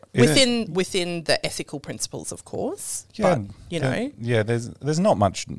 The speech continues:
Speaker 1: dirty about it in so much as there is, uh, malicious compliance.
Speaker 2: Yeah. Um, and look, it's not for everyone. I, a bit of a story, bit of a, im-, some im-,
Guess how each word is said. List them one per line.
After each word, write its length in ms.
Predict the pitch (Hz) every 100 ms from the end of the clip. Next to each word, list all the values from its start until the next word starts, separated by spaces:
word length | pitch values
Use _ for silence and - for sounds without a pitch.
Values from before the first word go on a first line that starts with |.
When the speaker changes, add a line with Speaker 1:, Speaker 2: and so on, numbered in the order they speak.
| 80 85
Speaker 1:
dirty 580 | 92 92 95 - 71 64
about 360 | 73 73 73 73
it 140 | 69
in 160 | 80 80
so 160 | -
much 300 | 78 73 64
as 160 | 76 73
there 280 | 76 71 71
is, 140 | 71 71
uh, 320 | 69 65 65 - - -
malicious 600 | - 90 98 95 - 85
compliance. 680 | - 76 80 65 64 - - - - - - - _ _
Speaker 2:
Yeah. 520 | - 370 - 107 - 180 - -
Um, 520 | 208 196 196 190 190 - _ _
and 160 | 247 254
look, 220 | 233 -
it's 160 | 190 247
not 140 | 247
for 100 | -
everyone. 680 | 151 151 143 127 156 247 359 -
I, 600 | 185 175 175 170 165 - _ _ _ _ _ - - _ -
a 60 |
bit 180 | 165 220
of 80 | 180
a 60 |
story, 560 | 170 - 165 160 160 156
bit 160 | 160 160
of 120 | 151
a, 440 | 147 143 143 120 - _
im-, 120 | 175 - _
some 240 | - 180 -
im-, 140 | 175